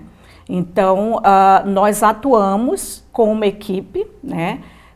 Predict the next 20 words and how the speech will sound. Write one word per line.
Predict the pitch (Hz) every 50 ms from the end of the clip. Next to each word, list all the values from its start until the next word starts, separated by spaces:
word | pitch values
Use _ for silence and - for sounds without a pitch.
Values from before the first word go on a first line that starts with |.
| _ -
composta | - 214 180 - 208 196 196 185 185 - 196
por | - 190 202 196
assistentes | 190 185 - 214 202 - 208 190 185 175 175
sociais, | - 220 175 170 - - 202 175 156 151 165 190 220 262 254 -
psicólogos | - - - - - - - - 214 190 180 185 202 214 233 220 277 277 277 - - - - _ _ _ _ -
e | 214 220 247 294 320
pedagogos | - - - 269 254 220 247 240 208 208 214 208 196 208 -
sociais, | - - 233 208 - - 277 240 214 160 - - 175 - - - - - - _ _ - - _ -
onde | 175 185 180 190 208
nós | 208 202 202 196
fazemos | - 240 214 196 185 208 208 208 208 180 196 202
a | 190 214 262
intervenção | 302 440 415 - - 330 311 262 294 269 269 262 - - - 233 208 202 196 220 262 294 - - - - - - - - - -
em | 196 202 202
relação | 214 214 214 214 202 208 - 240 214 208 202 - - -
a | 190 196 190
essas | 190 190 190 185 - 208 180
demandas | 185 202 196 202 196 190 202 247 285 277 392 359 -
que | - - 262
vêm, | 196 175 196 185 185 220 254 294 -